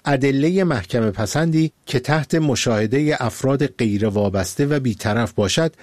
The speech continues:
برای انتصاب اعتراضات به خارج از ایران وجود نداشته است. این نخستین موضع‌گیری آشکار رئیس جمهوری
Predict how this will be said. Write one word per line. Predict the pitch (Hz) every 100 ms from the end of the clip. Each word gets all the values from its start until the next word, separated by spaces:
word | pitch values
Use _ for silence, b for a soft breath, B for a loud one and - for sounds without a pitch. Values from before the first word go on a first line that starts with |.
| B B
برای | 113 107 123 147 -
انتصاب | 127 113 101 - 98 - 156 170
اعتراضات | 170 - 143 113 123 110 98 101 95 -
به | 107
خارج | - 104 98 92
از | 101 87
ایران | 92 143 170 156 b b 113
وجود | 104 110 113 120
نداشته | 151 143 104 87 -
است. | 98 - - - b b b b
این | 160 170 156 b b
نخستین | 143 131 135 - 185
موضع‌گیری | 185 151 120 117 117 131
آشکار | 156 120 113 - - 151
رئیس | 156 143 113 98
جمهوری | 120 107 101 135 170